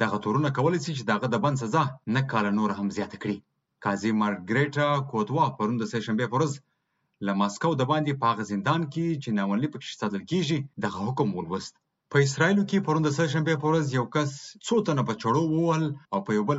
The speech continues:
باندې موټر وخیژاوه. په دغه پیښه کې څلور تنه وژل شوي دي. دا په اسرائیلو کې په تیرو څو کلونو کې تر ټولو خونړی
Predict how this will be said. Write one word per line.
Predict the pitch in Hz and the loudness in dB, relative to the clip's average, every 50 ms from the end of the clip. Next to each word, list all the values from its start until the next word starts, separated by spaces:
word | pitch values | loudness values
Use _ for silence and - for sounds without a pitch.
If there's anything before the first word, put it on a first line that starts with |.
| 127 | 2
باندې | 139 143 147 151 147 131 110 | 0 0 2 2 2 2 0
موټر | 104 101 98 127 98 | 0 -2 -2 -4 -6
وخیژاوه. | - - - - 98 92 95 92 90 87 - _ _ _ _ - | -6 -8 -12 -14 -12 -8 -6 -6 -6 -6 -8 _ _ _ _ -8
په | - 92 | -6 -4
دغه | 92 92 98 - | -4 -6 -4 -2
پیښه | 151 151 139 135 131 135 | -2 -2 -2 -2 -4 -4
کې | - 147 135 135 | -4 -4 -4 -4
څلور | - 110 120 170 160 143 - | -4 -2 0 0 0 0 -2
تنه | 110 98 92 | -4 -6 -6
وژل | 85 87 82 90 80 - | -6 -8 -10 -10 -10 -8
شوي | - 101 90 85 | -8 -6 -6 -6
دي. | 92 90 - _ _ _ _ - | -8 -10 -12 _ _ _ _ 0
دا | 120 123 127 | 0 0 2
په | 127 117 104 | 0 -2 -4
اسرائیلو | - 113 110 120 139 165 160 135 | -2 0 0 2 2 0 -2 -2
کې | - 151 143 135 | -2 -2 -2 -2
په | 113 - | -4 -4
تیرو | - 135 135 123 - - | -2 -2 -2 -2 -2 -2
څو | 156 165 147 139 | -2 -2 0 0
کلونو | 131 139 170 170 156 143 | 0 0 0 -2 -2 -2
کې | 165 143 - - _ _ _ _ _ _ - | -2 -4 -4 -4 _ _ _ _ _ _ -8
تر | - 98 92 - - | -8 -6 -6 -6 -4
ټولو | - 156 147 127 107 - | -2 -2 0 0 -2 -4
خونړی | - 95 92 98 104 104 | -4 -4 -2 -2 -2 -2